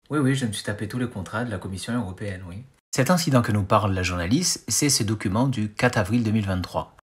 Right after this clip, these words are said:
Mais avant, il faut qu'on parle de ce contrat-là qui date du vingt-sept avril deux mille vingt-deux, soit un an avant. Deux mille vingt-deux, vous avez compris, c'est le déclenchement de la guerre en Ukraine.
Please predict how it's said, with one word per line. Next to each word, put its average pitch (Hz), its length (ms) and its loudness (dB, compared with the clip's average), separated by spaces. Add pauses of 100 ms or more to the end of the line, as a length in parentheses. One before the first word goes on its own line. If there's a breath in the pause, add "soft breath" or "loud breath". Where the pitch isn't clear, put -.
Mais 98 80 2
avant, 139 380 4
il 107 60 -4
faut 120 120 0
qu'on 95 160 -2
parle 135 260 4
de 101 360 -2
ce - 260 -4
contrat-là 113 720 -2
qui 107 240 -4
date 107 280 0
du 110 260 -2
vingt-sept 123 680 2
avril 107 520 0 (100)
deux 101 200 2
mille 120 180 6
vingt-deux, 98 400 0 (120)
soit - 440 -2
un 104 140 2
an 92 80 2
avant. 85 240 -4 (300)
Deux 92 100 -2
mille 95 160 0
vingt-deux, 90 300 4
vous 117 140 2
avez 85 100 -2
compris, 127 560 0
c'est 110 340 0
le 98 140 0
déclenchement 98 420 0
de 104 60 0
la 85 100 2
guerre 98 160 2
en 98 80 0
Ukraine. 85 420 -6